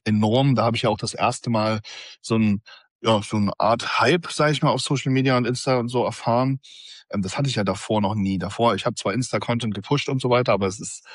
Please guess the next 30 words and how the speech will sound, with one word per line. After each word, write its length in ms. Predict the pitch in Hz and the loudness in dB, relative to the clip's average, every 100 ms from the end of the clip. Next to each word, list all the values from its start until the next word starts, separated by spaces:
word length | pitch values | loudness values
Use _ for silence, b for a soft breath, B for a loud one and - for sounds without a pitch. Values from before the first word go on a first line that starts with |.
| B B | B B
hat, 160 | 104 | -8
es 160 | - - | -6 -10
hat 420 | 95 95 - 101 | -10 -8 -4 -2
halt 220 | 107 98 | 0 0
nicht 300 | 78 107 - - | -2 -4 -4 -2
so 320 | 113 123 120 | 2 4 2
diese 320 | 117 110 113 | 0 0 2
Ausmaße 480 | 123 131 113 104 85 | 2 2 0 0 0
angenommen, 400 | 120 113 107 104 | 0 0 0 0
wie 140 | 107 | -2
es 100 | 104 107 | -2 -4
halt 140 | 101 | -2
in 100 | 107 | -2
der 80 | 104 | -2
Prep 260 | - 117 101 | -2 -4 -2
ist, 220 | 175 - | -4 -4
wenn 100 | 101 | -6
du 100 | 104 | -4
halt 140 | 101 98 | -4 -4
in 100 | 101 | -6
Wettkampfform 600 | 98 - 95 - 95 101 | -6 -10 -14 -12 -10 -8
bist 280 | 113 - _ B B B B - | -8 -12 _ B B B B -6
und 140 | 104 | -2
dann 120 | 101 | 0
bei 80 | 98 | 0
Rep 180 | 101 101 | 0 -2
One 220 | 101 107 | -2 -2
und 100 | 104 | -2
so 120 | 107 98 | -2 -2
bist. 280 | 120 - | -2 -4